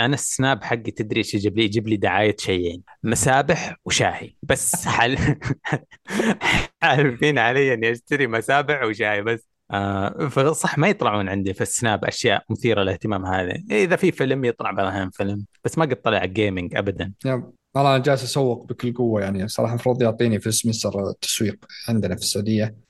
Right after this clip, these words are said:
Speaker 2: ألعاب
Speaker 1: خلاص.
Speaker 2: يعني شوفها، يعني كل ما شفت لعبة، يعني في لعبة الحين بعد حطيتها في بالي بلعبها، نزلت اليوم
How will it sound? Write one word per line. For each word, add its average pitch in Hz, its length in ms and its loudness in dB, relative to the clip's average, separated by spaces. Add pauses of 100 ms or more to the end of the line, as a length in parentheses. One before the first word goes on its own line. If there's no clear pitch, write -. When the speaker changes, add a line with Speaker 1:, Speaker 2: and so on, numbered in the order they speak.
(160)
Speaker 2:
ألعاب 135 160 6
Speaker 1:
خلاص. 185 120 4
Speaker 2:
يعني 156 300 6
شوفها، 156 320 4
يعني 135 160 4
كل 196 140 2
ما 196 80 6
شفت 180 240 0
لعبة، 151 240 4
يعني 147 340 2
في 214 140 2
لعبة 190 280 4
الحين 170 220 0
بعد 143 160 0
حطيتها 151 420 0
في 127 480 0
بالي 143 420 2
بلعبها، 127 600 0
نزلت 123 400 0
اليوم 127 420 0